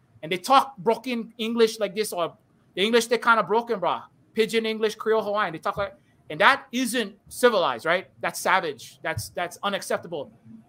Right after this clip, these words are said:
Speak in proper, grammatically correct English sentences, right? That's that attitude, right? And because I have the privilege, that's why I have to say these things all the time on these streams. It's like, it's really my responsibility to speak for all those children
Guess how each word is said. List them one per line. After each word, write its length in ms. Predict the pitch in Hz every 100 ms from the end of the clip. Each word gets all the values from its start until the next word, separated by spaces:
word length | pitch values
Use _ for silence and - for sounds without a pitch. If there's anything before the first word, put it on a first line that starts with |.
| _ _ _ _ -
Speak 400 | - 269 285 277
in 120 | 240
proper, 440 | 240 269 262 254
grammatically 520 | 190 208 208 240 233
correct 340 | 220 214 226 220
English 300 | 214 220 202
sentences, 880 | - 185 185 165 156 123 - - -
right? 180 | 156 165
That's 180 | 165
that 160 | 185 180
attitude, 440 | 165 165 180 147 139
right? 240 | 156 170 - _ _ -
And 100 | 185
because 300 | 214 254 240
I 80 | 214
have 120 | 208
the 80 | 196
privilege, 340 | 269 277 226
that's 160 | 180 214
why 100 | 208
I 40 |
have 140 | 202 202
to 60 |
say 240 | 170 202 208
these 140 | 170
things 200 | 180 156
all 100 | 151
the 60 | 147
time 180 | 165
on 80 | 156
these 100 | 147
streams. 200 | - 156
It's 80 | 147
like, 140 | 156 - _ -
it's 120 | 151
really 160 | 254
my 100 | 202
responsibility 580 | 180 170 190 180 170 180
to 80 | 143
speak 460 | - - 262 226 - - _ _ _ _ _ -
for 100 | 226
all 120 | 226
those 160 | 220 -
children 500 | 285 277 190 156